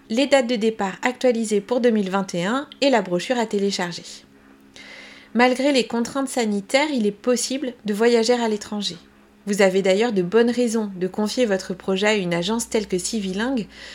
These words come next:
qui saura vous orienter et vous conseiller dans ce contexte particulier. En tant que professionnels du tourisme,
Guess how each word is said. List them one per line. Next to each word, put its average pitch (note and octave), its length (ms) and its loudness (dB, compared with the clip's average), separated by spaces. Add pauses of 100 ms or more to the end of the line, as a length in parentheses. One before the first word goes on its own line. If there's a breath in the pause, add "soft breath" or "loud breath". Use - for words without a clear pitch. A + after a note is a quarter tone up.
(260 loud breath)
qui A#3 120 -2
saura B3+ 300 2
vous G#3 240 -2
orienter A#3+ 680 0
et B3 120 2
vous G3+ 140 -2
conseiller A#3+ 560 -2
dans A#3 140 -2
ce G3 140 -4
contexte A3+ 580 -4
particulier. F#3+ 720 -6 (880 loud breath)
En A#3 100 2
tant C#4 180 0
que C4 100 -2
professionnels C4+ 760 0
du A3 140 -6
tourisme, A3 580 -4